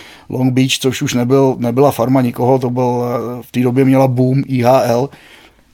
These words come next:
To bylo rok po tom, co N H L měla stávku, takže jsme tam dostali velice slušný peníze, podmínky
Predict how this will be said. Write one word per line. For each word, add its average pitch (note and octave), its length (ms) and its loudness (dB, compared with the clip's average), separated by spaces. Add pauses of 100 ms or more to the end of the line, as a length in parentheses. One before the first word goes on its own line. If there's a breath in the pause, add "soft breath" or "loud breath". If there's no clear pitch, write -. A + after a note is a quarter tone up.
To A#2+ 80 -10
bylo B2 200 0
rok B2+ 140 -2
po A#2 140 -4
tom, B2 220 -2
co B2+ 160 0
N A#2 120 -2
H A#2+ 140 2
L B2 120 2
měla C3 180 2
stávku, A#2+ 540 -4
takže B2 320 -4
jsme A#2 200 -8
tam B2+ 340 -4 (100)
dostali B2 380 -4
velice A#2+ 280 -6
slušný C3+ 320 -4
peníze, B2+ 420 -2
podmínky C3 640 -4